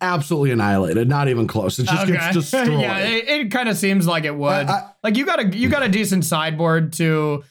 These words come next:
Speaker 2: try to interact, but then you make your Genesis ultimatums worse, so then your deck is less functioning. So,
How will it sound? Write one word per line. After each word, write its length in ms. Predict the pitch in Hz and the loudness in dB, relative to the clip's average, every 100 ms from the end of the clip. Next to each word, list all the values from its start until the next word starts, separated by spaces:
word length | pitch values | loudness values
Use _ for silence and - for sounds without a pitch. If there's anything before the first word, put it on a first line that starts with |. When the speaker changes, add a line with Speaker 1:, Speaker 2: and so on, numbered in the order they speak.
| _ - | _ -6
Speaker 2:
try 140 | 202 | -2
to 180 | 185 175 | -2 0
interact, 500 | 185 165 156 185 190 | 0 0 0 -4 -4
but 120 | 165 | -4
then 140 | 160 180 | -2 0
you 60 | |
make 180 | 175 160 | 0 0
your 80 | 160 | -2
Genesis 500 | 135 156 196 202 214 | -2 -2 -2 -2 -2
ultimatums 600 | 202 202 208 202 202 190 | 0 0 0 0 0 0
worse, 360 | 185 202 202 190 | 0 2 2 0
so 140 | 175 | 0
then 200 | 160 156 | 0 0
your 80 | 147 | 0
deck 260 | 143 165 160 | 0 0 -2
is 120 | 147 | -4
less 200 | 147 139 | -4 -4
functioning. 640 | - 208 202 214 196 190 180 | -2 -2 -2 -2 0 0 0
So, 420 | 170 165 151 | 0 0 0